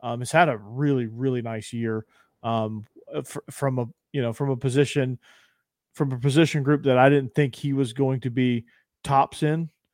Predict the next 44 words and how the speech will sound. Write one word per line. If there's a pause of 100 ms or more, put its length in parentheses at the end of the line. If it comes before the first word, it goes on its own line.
(600)
Uh, (200)
he
has
emerged
as
one
of
the
top
guys,
if
not
the
top
guy.
I
think
Quinshon
Judkins
still
has
something
to
say
about
that,
but, (520)
um, (720)
that's
gonna
be
a
very
tough
element,
f-, (120)
especially
since
Georgia's
been
struggling
in
run
defense,